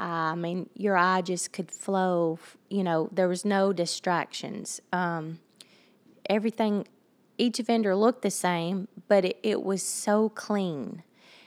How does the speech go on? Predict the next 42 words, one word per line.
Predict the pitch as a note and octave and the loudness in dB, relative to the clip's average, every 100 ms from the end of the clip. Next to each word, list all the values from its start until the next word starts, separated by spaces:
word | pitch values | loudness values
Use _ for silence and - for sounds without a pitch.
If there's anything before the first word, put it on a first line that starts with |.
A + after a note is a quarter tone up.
| _ | _
So | - - A3+ | -8 4 8
I | G#3+ | 8
knew, | G#3+ B3 C4 B3 | 8 6 6 2
first | - A#3 A#3 - | 4 6 6 4
of | F#3+ | 0
all, | F#3 F3+ | 2 2
that | F3 | 2
I | F3+ | 2
wanted, | F#3 F#3 F#3 F3+ E3 - _ _ _ | 2 2 0 0 -4 -18 _ _ _
'cause | - G#3+ | -4 2
I | A3+ | 4
had | A#3 F#3 | 2 0
been | G#3 F#3+ | 0 2
to, | F3 | 2
like, | E3 - | 0 -2
craft | - F#3 F3 - | 2 2 2 0
shows | - D#3+ D#3 D3+ - | -2 0 0 -2 -4
where, | F3 E3 D#3+ D#3+ D#3+ _ _ _ _ - | 0 2 0 -2 -8 _ _ _ _ -6
I | F#3+ | -4
think | - A3+ | 0 0
that's, | G3 F3 - _ - | 0 -2 -8 _ -8
to | G#3 | -2
me, | G#3 F#3+ | 0 2
that's | E3+ D#3+ - | 0 -2 -2
one | F#3+ | -2
of | F3 | -2
the | |
mistakes | D#3+ E3+ - E3+ D#3+ - - | -4 -6 -2 2 2 -2 -6
that | F3 E3 _ | -6 -6 _
some | - F#3 E3+ | -6 -4 -2
shows | E3+ E3+ D#3+ D#3 | -2 0 0 -2
have, | F3 D#3 D#3+ | -2 0 -2
is | D#3 | -2
they | E3 E3 | -2 -2
let | E3 - | -2 -4
people | G3 - E3+ | -6 -4 -4
bring | E3 E3 D#3+ | -4 -6 -6
in | D#3+ D#3+ | -6 -4
blue, | F3+ E3 D#3+ D#3+ | -2 -2 -2 -4
brown | D#3+ D#3 D#3 D3+ E3 | -6 -6 -6 -8 -8
tints. | - D#3 D3 - - | -6 -6 -6 -8 -10
And, | - F#3 | -6 -6